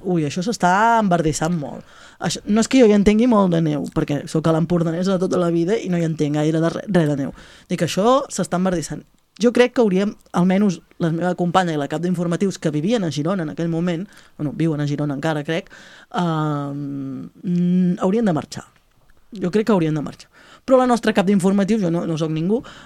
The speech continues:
eh, ens va dir, «Acabem l'informatiu i marxem.» Què va passar? Que es va, es va em-, em-, emmerdar més la situació, to-, com tots i totes sabem, eh, i ja no hi, ja no marxaven els trens. Ja no anaven els trens perquè hi havia mas-, hi ha massa neu.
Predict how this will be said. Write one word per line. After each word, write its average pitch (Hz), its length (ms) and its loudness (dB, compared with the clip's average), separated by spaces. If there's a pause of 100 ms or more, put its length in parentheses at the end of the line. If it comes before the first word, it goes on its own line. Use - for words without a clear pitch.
eh, 180 60 0 (160)
ens 160 120 -2
va 170 100 0
dir, 147 240 -4 (160)
«Acabem 196 360 0
l'informatiu 208 680 -2 (180)
i 190 60 -2
marxem.» - 460 -6 (460)
Què 196 140 -2
va 170 120 2
passar? 233 340 2 (720)
Que 185 100 -2
es 147 120 -2
va, 151 80 -2 (240)
es 170 100 2
va 190 140 4
em-, 185 160 2
em-, 151 480 0
emmerdar 151 400 -4
més 151 120 -4
la 156 100 -4
situació, 156 500 -4
to-, 185 120 -8
com 160 180 -6
tots 151 240 -8
i 160 60 -4
totes 147 220 -4
sabem, 226 320 0 (560)
eh, 151 800 0 (220)
i 214 100 -2
ja 196 120 4
no 190 100 2
hi, 170 160 0
ja 165 140 -2
no 156 140 -2
marxaven 147 440 -6
els 127 140 -10
trens. 113 400 -10 (260)
Ja 180 120 2
no 165 140 -2
anaven 156 280 -2
els 180 160 -4
trens - 280 -2
perquè 165 300 -4
hi 151 80 0
havia 147 180 -2
mas-, 139 280 -6
hi - 100 -2
ha 151 40 0
massa 143 240 -4
neu. 139 220 -10